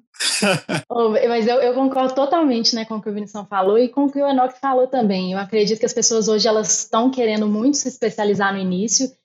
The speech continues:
e eu acredito que no início é o momento que você tem que experimentar um tanto de coisa, porque, na verdade, assim, você nem sabe muito bem o que, que você realmente gosta, o que, que realmente vai ser tendência, sabe? Então, assim, eu acho que é o momento de você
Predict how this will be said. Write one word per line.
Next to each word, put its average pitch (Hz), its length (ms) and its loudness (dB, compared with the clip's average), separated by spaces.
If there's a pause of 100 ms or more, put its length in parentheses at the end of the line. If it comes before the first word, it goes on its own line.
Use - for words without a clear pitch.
(100)
e 233 40 2
eu 226 40 4
acredito 233 480 0
que 269 240 -2
no 247 100 2
início 254 560 2
é 254 40 4
o 233 80 2
momento 254 320 0
que 285 120 -4
você 294 160 -2
tem 285 240 -2
que 285 60 -6
experimentar 320 680 0
um 320 60 -2
tanto 320 240 -2
de 392 120 2
coisa, 302 260 -2
porque, 294 100 -6
na 294 80 2
verdade, 294 280 2
assim, 294 280 0 (220)
você 330 80 -2
nem 381 120 4
sabe 370 380 0
muito 277 260 2
bem 233 360 2
o - 40 -2
que, 240 140 -2
que - 60 -14
você 254 100 -4
realmente 226 420 0
gosta, 214 440 0
o 208 40 -2
que, 247 140 0
que 254 80 0
realmente 247 300 2
vai 233 80 0
ser 233 140 2
tendência, 214 600 -2
sabe? 285 340 0 (340)
Então, 262 200 2
assim, 302 160 0
eu 254 100 2
acho 262 160 0
que 311 60 0
é - 20 4
o 311 60 2
momento 311 380 2
de 320 40 -2
você 302 340 0